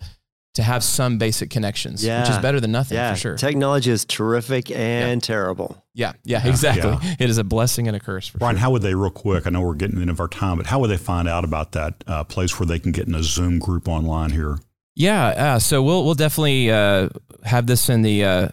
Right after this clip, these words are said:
Speaker 1: the, the podcast website, but also, uh, our, our church, ghost stonebridge dot com. Uh, we've got a small groups page as well with, uh, Zoom groups that people can join, virtual groups.
Speaker 3: Yeah.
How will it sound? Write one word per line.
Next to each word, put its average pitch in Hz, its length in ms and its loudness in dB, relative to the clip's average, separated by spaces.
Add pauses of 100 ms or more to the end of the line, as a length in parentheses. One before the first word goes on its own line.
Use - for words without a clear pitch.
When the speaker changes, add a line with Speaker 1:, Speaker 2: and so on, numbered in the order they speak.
Speaker 1:
the, 98 340 0
the 107 120 -2
podcast 117 500 2
website, 113 540 2
but 113 100 2
also, 107 560 2
uh, 95 300 0
our, 117 180 2
our 113 160 2
church, 113 480 0
ghost 113 220 -2
stonebridge 107 340 -2
dot 104 180 -2
com. 110 560 -2
Uh, 104 240 -6
we've 107 200 -4
got 101 280 -2 (300)
a 98 60 -4
small 110 280 2
groups 107 220 -2
page 107 300 0
as 101 100 -2
well 107 380 4
with, 101 280 0
uh, 95 260 2 (200)
Zoom 113 280 2
groups 107 260 -2
that 107 100 -4
people 104 220 -2
can 107 160 -2
join, 107 320 0
virtual 107 280 0
groups. 104 480 -4 (320)
Speaker 3:
Yeah. 98 140 -4